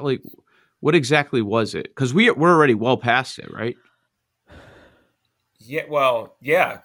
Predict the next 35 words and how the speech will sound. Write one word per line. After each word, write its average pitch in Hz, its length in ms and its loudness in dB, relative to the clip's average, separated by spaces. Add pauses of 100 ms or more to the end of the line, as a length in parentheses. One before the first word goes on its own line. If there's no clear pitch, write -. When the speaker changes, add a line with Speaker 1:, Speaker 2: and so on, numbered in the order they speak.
(120)
Speaker 2:
right. 127 220 -2
'Cause 127 180 -12
he, 151 380 -14 (380)
even 208 160 -2
if 202 80 0
he 185 80 -2
got 160 220 2
vaccinated 147 440 -4
today, 127 540 -2 (600)
there's 104 120 -4
Speaker 1:
Right. 143 80 -8
Speaker 2:
no 170 160 0
way 143 240 2
the 120 80 -8
series 147 320 -6
is 135 60 -12
not 131 180 -2
going. 117 440 -6 (140)
I 156 60 -4
don't 160 140 0
think 156 140 -4
game 143 200 -6
six 139 260 -6
would 120 80 -12
be 127 80 -6
in 123 80 -8
that 117 180 -4
two-week 127 360 -12
window. 127 460 -10 (1080)
Speaker 1:
But, 165 100 0
like, 170 220 2
what 165 180 4
if - 300 0 (260)
Toronto 147 480 2
advances? 113 840 -6